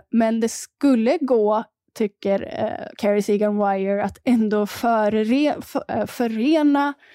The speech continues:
ekonomisk vinst och hållbarhet, men att det kanske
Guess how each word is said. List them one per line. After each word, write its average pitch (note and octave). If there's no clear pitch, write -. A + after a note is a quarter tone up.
ekonomisk A#3
vinst B3
och -
hållbarhet, G#3+
men A3
att G#3+
det G#3+
kanske G#3